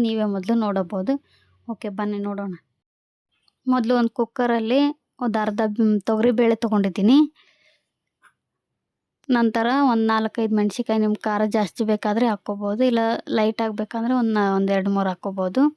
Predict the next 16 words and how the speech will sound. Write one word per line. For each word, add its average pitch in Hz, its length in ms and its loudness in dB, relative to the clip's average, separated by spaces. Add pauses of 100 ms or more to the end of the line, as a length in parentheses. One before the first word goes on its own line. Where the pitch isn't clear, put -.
(560)
ನಾವು 220 200 0
ಜಾಸ್ತಿ 208 320 -2
ತಿಂತೀವಿ, 226 320 -2
so 226 200 -4
ಅದಕ್ಕೆ 214 340 -6
ನಾವು 208 220 -4
ಒಂದು 208 200 -4
ಐದಾರು 208 300 -2
ಹಾಕ್ಕೊಂಡಿದ್ದೀನಿ. 208 600 -2 (720)
ನೆಕ್ಸ್ಟು 233 340 0 (240)
ಸೊಪ್ಪು 247 340 -2 (220)
ತೊಳೆದ್ಬಿಟ್ಟು 220 680 0 (360)
ಇಟ್ಕೊಂಡಿದ್ದೀನಿ. 196 680 2 (3000)
ಅರ್ಧ 254 140 0 (140)
ಕಪ್ 262 180 -2 (140)
ಬೇಳೆನ 247 400 4